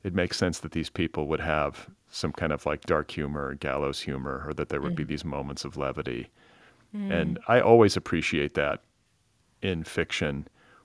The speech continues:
Speaker 1: whether it's to bring in the darkness when things are too light or bring in the lightness when things are getting pretty dark, because it feels truer to life. Life is very rarely all one way.
Speaker 2: Yeah.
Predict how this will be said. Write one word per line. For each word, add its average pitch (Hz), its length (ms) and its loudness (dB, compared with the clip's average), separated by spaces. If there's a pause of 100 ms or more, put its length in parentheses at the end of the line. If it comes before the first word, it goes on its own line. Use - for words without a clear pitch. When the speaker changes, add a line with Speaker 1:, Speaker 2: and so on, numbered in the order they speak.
Speaker 1:
whether 110 280 12
it's 98 220 4
to 110 100 4
bring 104 240 8
in 101 120 6
the 95 60 4
darkness 101 500 8
when 92 100 2
things 95 320 2
are 85 40 0
too 90 220 0
light 98 380 6
or 92 80 2
bring 95 220 4
in 92 160 4
the 90 100 0
lightness 98 560 2
when 98 100 2
things 98 260 2
are 107 40 2
getting 95 280 2
pretty 92 240 0
dark, 95 340 4
because 101 280 2
it 90 100 -2
feels 110 280 2
truer 104 320 4
to 82 80 0
life. 82 420 0 (540)
Life 147 180 10
is 120 140 4
very 110 260 12
rarely 87 480 6
all 85 500 4 (180)
one 78 320 0
way. - 260 -4 (640)
Speaker 2:
Yeah. 180 340 -6